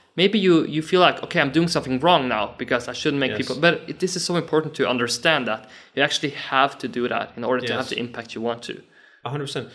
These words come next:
Speaker 2: So it's not a goal to piss people off.
Speaker 1: No, no, no.
Speaker 2: But, but a lot of people like status quo, and a lot of people don't understand the future until it's arrived. Like, I really am the opposite of believing wisdom of the crowds. I think the crowd is always behind. And by definition, they always are, 'cause they're always early adopters, right?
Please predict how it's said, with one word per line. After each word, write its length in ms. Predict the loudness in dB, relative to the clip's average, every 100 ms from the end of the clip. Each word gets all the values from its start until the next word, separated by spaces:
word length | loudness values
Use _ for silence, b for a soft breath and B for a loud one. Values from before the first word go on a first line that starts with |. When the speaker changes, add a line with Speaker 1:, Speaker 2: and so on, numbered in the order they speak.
| B
Speaker 2:
So 120 | -2 0
it's 80 |
not 80 | 2
a 100 | 0 2
goal 200 | 4 4
to 100 | 0
piss 180 | -4 -6
people 300 | -8 -6 -4
off. 120 | 4
Speaker 1:
No, 280 | 6 6 4
no, 140 | 0 -6
no. 140 | -6 4
Speaker 2:
But, 320 | 6 4 0
but 120 | 0
a 40 | 4
lot 180 | 2
of 80 | 2
people 220 | -2 0
like 200 | 2 2
status 360 | 0 -4 -4 -6
quo, 400 | -2 0 0 -2
and 100 | -4
a 40 | 0
lot 180 | 0
of 60 | -2
people 240 | -4 -4 -4 -2
don't 140 | -2 -2
understand 360 | -6 -8 -8
the 40 | -8
future 360 | -12 -12 -10 -10
until 240 | -8 -10
it's 120 | -6
arrived. 500 | -6 -6 -6 -8 -12 -20 _ _ _ _ -2
Like, 220 | -2 -2 B B
I 60 | 6
really 460 | 6 2 2 4
am 120 | 2 0
the 100 | -2
opposite 300 | -2 -2 -6
of 80 | -8
believing 380 | -8 -8 -6 -6
wisdom 280 | -6 -6 -10
of 100 | -12
the 60 |
crowds. 420 | -8 -6 -6 -8 -4
I 80 | -4
think 240 | -2 -2
the 60 | -2
crowd 360 | -2 -2 0 0
is 100 | -2
always 180 | -2 -4
behind. 540 | -12 -10 -8 -8 -10
And 120 | -4
by 120 | -2
definition, 560 | 0 0 0 -2 -2 0
they 80 | 0
always 320 | 0 -2 -2
are, 220 | 0 2 0
'cause 140 | -2
they're 140 | 0 2
always 320 | 0 -2 -4
early 240 | -2 -2
adopters, 540 | 0 -2 -4 -8 -10 -8
right? 220 | -6